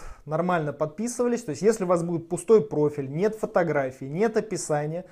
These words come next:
и вы будете всех масс фолловить, все будут считать, что вы какой-то бот, спамер или еще что-то, на вас в ответ не будут подписываться.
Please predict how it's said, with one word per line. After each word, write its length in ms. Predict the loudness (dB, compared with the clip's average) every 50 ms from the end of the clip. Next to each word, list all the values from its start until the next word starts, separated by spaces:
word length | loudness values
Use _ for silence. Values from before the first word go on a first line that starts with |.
| -20 -20 -20 -12 -2
и 100 | 0 2
вы 120 | 4 4
будете 280 | 4 4 4 2 0 -2
всех 260 | 0 0 0 0 0
масс 240 | 0 0 0 0 0
фолловить, 440 | -2 -2 0 4 6 4 4 4 0
все 140 | -4 -4 -4
будут 240 | -2 0 -2 -2
считать, 240 | -2 0 0 0 0
что 120 | 0 -4 -8
вы 60 | -8
какой-то 360 | -8 -8 -8 -6 -6 -6 -8
бот, 560 | -8 -8 -8 -2 4 6 6 6 6 4 -6
спамер 800 | -10 -8 -8 -8 -10 _ _ 4 4 4 4 4 2 2 2 2
или 100 | 0 -2
еще 240 | -4 0 0 0 0
что-то, 260 | 0 -6 -10 -8 -6
на 80 | 0
вас 200 | 2 2 2 2
в 40 | 0
ответ 320 | -4 -2 -2 -2 -2 -2 -6
не 160 | -6 -4 -4
будут 320 | -2 -4 -4 -4 -4 -8
подписываться. 680 | -8 -10 -10 -8 -10 -12 -12 -12 -14 -18 -20 -20 -20